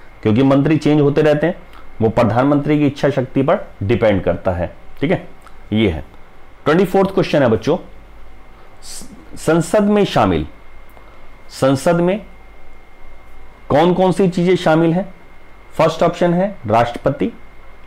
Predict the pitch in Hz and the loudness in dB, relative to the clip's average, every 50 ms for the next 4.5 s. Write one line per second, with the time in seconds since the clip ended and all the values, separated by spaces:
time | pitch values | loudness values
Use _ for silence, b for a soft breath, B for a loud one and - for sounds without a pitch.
0 | - - - 101 104 117 135 135 135 - - 165 160 - 117 98 - - - - | -20 -6 0 2 4 4 4 2 2 0 0 2 4 4 2 2 0 -6 -8 0
1 | - 117 107 104 101 110 110 123 123 - 151 151 196 196 - - - - - - | 0 2 4 4 4 4 4 2 2 2 2 2 2 0 -2 -8 -18 -18 -16 -16
2 | - - - - - - - - - - - - - - - - - - - - | -16 -16 -16 -18 -18 -20 -20 -20 -20 -20 -20 -18 -18 -18 -18 -20 -20 -20 -18 -18
3 | - - - - - - - - - - - - 143 151 175 180 175 185 190 156 | -16 -16 -14 -14 -16 -16 -18 -18 -16 -4 0 2 4 4 4 4 4 4 4 4
4 | 143 131 135 139 - - - 160 151 165 | 4 4 4 2 2 2 2 2 4 4